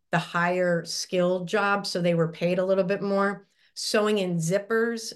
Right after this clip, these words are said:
so there would have been a special rows of, like, zipper sewing machines. Knowing how to do those was a really highly skilled.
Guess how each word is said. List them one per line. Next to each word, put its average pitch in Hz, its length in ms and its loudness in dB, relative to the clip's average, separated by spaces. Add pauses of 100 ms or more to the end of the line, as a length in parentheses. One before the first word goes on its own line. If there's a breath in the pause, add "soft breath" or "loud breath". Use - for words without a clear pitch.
so - 140 -4
there 185 100 2
would 185 140 4
have 180 80 -2
been 180 140 2
a 170 40 2
special 190 480 0
rows 180 480 0
of, 165 140 -2
like, 151 180 2
zipper 190 480 0
sewing 196 460 0
machines. 196 580 0 (300 loud breath)
Knowing 202 280 0
how 202 120 -2
to 190 80 2
do 175 180 0
those 180 480 0
was 180 220 0
a 175 60 -2
really 180 300 2
highly 175 360 2
skilled. 175 560 0